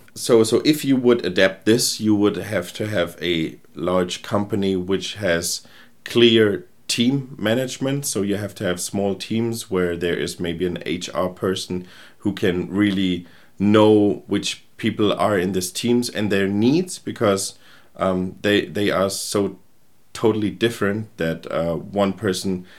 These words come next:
maybe wants to get a little bit more money and one person just wants to get some sort of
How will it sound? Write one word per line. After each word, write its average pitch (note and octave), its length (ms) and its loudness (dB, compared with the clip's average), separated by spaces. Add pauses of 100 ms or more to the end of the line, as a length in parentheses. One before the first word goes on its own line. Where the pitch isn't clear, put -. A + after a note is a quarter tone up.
(160)
maybe A#2+ 200 2
wants F3+ 260 4
to D#3 60 0
get A#2 180 2
a A#2+ 40 2
little A2+ 240 0 (100)
bit G#2 100 -6 (140)
more G#2+ 240 2
money G#2 380 4
and F2+ 160 0
one F#2+ 200 0
person F#2 360 -4
just F2+ 240 -4
wants F#2 200 -4
to F#2 80 -4
get F2+ 320 -2
some F2+ 240 -4
sort F#2 320 0
of F2 300 -2